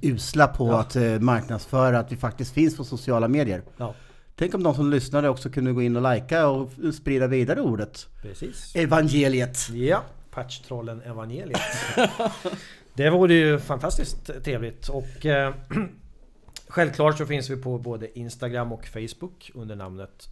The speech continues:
Speaker 2: hör och häpna, Patchtrollen.
Speaker 1: Patchtrollen, ja.
Speaker 2: I våran, eh, webbsida, patchtrollen punkt se,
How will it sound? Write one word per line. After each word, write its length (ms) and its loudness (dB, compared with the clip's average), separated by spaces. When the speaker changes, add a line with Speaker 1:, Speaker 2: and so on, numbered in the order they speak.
Speaker 2:
hör 200 -8
och 80 -6
häpna, 400 -10
Patchtrollen. 680 -12
Speaker 1:
Patchtrollen, 580 -6
ja. 120 0
Speaker 2:
I 400 0
våran, 480 0
eh, 140 -2
webbsida, 580 -4
patchtrollen 760 -8
punkt 320 -10
se, 240 -8